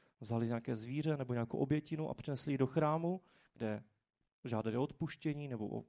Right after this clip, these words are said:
vyjadřovali vděčnost, ale podstatou jejich bohoslužby byla oběť, že něco Bohu přinesli. A najednou přichází cizí armáda babylonská, která to všechno zničí.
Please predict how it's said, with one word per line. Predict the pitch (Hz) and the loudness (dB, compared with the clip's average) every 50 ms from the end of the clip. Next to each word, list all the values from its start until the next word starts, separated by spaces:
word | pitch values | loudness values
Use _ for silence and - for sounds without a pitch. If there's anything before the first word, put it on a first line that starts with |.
| _ _ - | _ _ -6
vyjadřovali | 120 117 117 113 113 117 113 110 113 | -2 0 0 0 0 -2 -2 -2 -2
vděčnost, | 113 117 120 117 - - 160 160 175 185 - - - _ _ _ _ _ - - - - - - | 0 0 -2 -2 0 0 0 0 0 0 -4 -8 -12 _ _ _ _ _ -20 -20 -20 -18 -6 0
ale | 139 139 139 | 2 2 2
podstatou | 139 170 180 - - - 202 196 202 190 185 | 4 2 0 0 0 0 0 0 2 2 2
jejich | 180 175 151 | 2 2 2
bohoslužby | 143 147 147 147 - 156 147 160 160 | 2 2 2 2 -2 -4 -4 -2 0
byla | 160 156 151 156 - - | 0 0 0 0 -2 -2
oběť, | - 139 120 120 104 95 - - - _ _ _ _ _ _ _ _ _ _ _ - | -2 0 0 0 0 -2 -6 -16 -20 _ _ _ _ _ _ _ _ _ _ _ -16
že | - 120 | -16 -10
něco | 117 - 147 | -8 -8 -6
Bohu | 131 135 123 147 | -6 -4 -4 -4
přinesli. | 156 - - - 131 117 113 107 - - - - 143 - _ _ _ _ _ _ _ _ _ _ _ _ _ _ _ _ _ _ _ _ _ _ _ _ _ _ | -4 -6 -8 -8 -6 -6 -6 -6 -8 -10 -12 -14 -16 -18 _ _ _ _ _ _ _ _ _ _ _ _ _ _ _ _ _ _ _ _ _ _ _ _ _ _
A | - | -6
najednou | 117 120 147 151 175 196 196 180 196 202 196 196 190 190 196 196 196 _ _ _ | -2 2 4 4 4 4 4 2 4 4 6 6 6 4 2 0 -4 _ _ _
přichází | - - - 160 - 160 160 156 147 151 | -16 -12 -12 -6 -2 0 0 0 0 -4
cizí | - - 180 175 165 196 - | -6 -6 -6 -6 -4 -4 -2
armáda | - 151 143 147 147 147 147 147 | -2 -2 -2 0 0 0 0 0
babylonská, | 139 139 131 143 143 139 - - - 143 | 0 0 0 0 0 -2 -2 -4 -6 -6
která | 127 - 143 127 | -4 -4 -4 -4
to | - 139 | -6 -6
všechno | - - - 139 - 143 135 | -8 -6 -8 -8 -6 -6 -6
zničí. | 117 113 123 117 - - - - - | -6 -6 -10 -12 -12 -16 -18 -20 -20